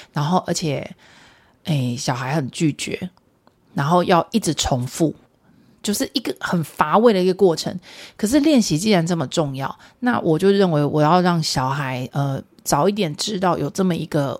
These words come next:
无聊的东西，但是它有必要的存在。所以呢，我就觉得让他们开始从音乐开始，因为他们耳濡目染之下，其实拿起钢琴，呃，就是弹钢琴或是拿起小提琴来拉，来，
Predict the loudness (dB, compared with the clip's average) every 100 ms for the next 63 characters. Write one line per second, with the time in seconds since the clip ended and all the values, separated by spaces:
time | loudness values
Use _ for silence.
0 | -2 2 4 4 0 -2 -2 -4 -4 -2
1 | -4 -6 -4 0 0 0 -2 4 6 6
2 | 4 -6 -8 -6 -10 -4 -4 -4 -12 -18
3 | -16 -4 -2 0 0 -2 -2 -2 -2 0
4 | 0 -2 -4 -4 -6 -6 -10 -12 -10 -8
5 | -8 -4 -2 0 0 -2 -4 -4 -4 -6
6 | -4 -2 0 0 -2 -4 -2 0 2 2
7 | 0 0 -4 -6 -4 -4 -4 -8 -6 -4
8 | -2 -2 -2 -4 -2 0 0 -4 -2 0
9 | 0 0 2 0 0 0 0 -2 -2 0
10 | 0 0 -4 -4 -6 -6 -12 -18 -20 _
11 | _ -6 -4 -2 -4 -6 -6 -4 -4 -2
12 | 0 0 0 -2 -4